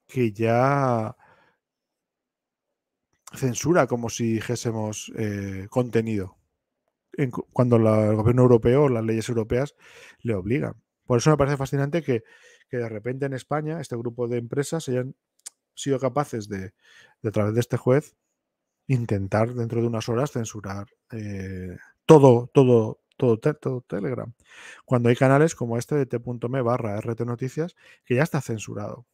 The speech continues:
Eh, dice Salomón que le pasa lo mismo, que hay muchos canales de Telegram que no puede entrar y tal. Ese es el tema. O sea, básicamente, eh,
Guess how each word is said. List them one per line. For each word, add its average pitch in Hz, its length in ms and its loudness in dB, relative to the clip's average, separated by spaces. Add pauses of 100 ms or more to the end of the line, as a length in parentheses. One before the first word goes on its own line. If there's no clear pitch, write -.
(1500)
Eh, 120 640 4
dice 113 840 -4
Salomón 110 500 -6
que 110 80 -6
le 107 60 -6
pasa 110 200 -6
lo 101 80 -4
mismo, 156 380 -6
que - 100 -10
hay 104 80 -4
muchos 107 220 -10
canales 104 300 -6
de 101 80 -8
Telegram 101 360 -6
que 104 120 -6
no 101 100 -6
puede 101 220 -4
entrar 120 320 -2
y 120 80 -4
tal. 110 240 -8 (720)
Ese 131 220 -2
es 165 60 2
el 113 120 0
tema. 139 280 0
O 107 60 -16
sea, 113 140 -4
básicamente, 147 600 -4 (760)
eh, 95 520 -8